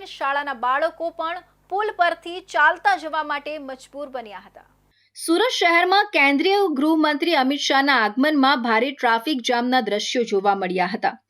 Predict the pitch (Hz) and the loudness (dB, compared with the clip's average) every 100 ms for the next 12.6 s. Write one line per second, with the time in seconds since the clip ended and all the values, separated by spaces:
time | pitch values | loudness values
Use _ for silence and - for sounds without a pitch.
0 | _ - - _ 285 330 - 349 359 359 | _ -20 -20 _ 0 0 0 0 2 2
1 | 403 - 277 269 - 381 359 302 302 302 | 2 0 -4 -2 0 0 0 -2 -2 0
2 | 294 247 240 285 269 277 302 233 220 247 | 0 0 -2 2 2 2 0 2 0 0
3 | 277 294 277 220 226 269 226 220 262 262 | 0 0 0 0 0 0 0 2 2 0
4 | 269 208 202 208 190 180 190 - _ _ | 2 2 0 -2 -4 -8 -8 -12 _ _
5 | _ - 247 311 311 262 285 330 330 320 | _ -6 0 0 2 2 2 0 0 0
6 | 254 359 320 302 254 233 262 254 226 226 | 0 2 -2 0 0 0 -2 0 -2 -4
7 | 269 220 220 277 285 240 233 226 233 226 | -6 -2 -2 -2 -2 -2 -2 -2 -4 -4
8 | 233 214 269 - 208 190 175 170 196 - | -6 -4 -4 -2 0 2 0 -4 -8 -10
9 | - _ _ 220 233 262 262 - 415 330 | -18 _ _ -2 2 2 2 2 2 4
10 | 285 330 330 359 311 254 320 339 262 349 | 4 2 2 2 2 2 0 0 -2 0
11 | 294 165 - _ - 269 285 403 - 262 | -2 -4 -12 _ 0 2 2 0 0 0
12 | 269 330 - 277 262 | 0 0 0 0 2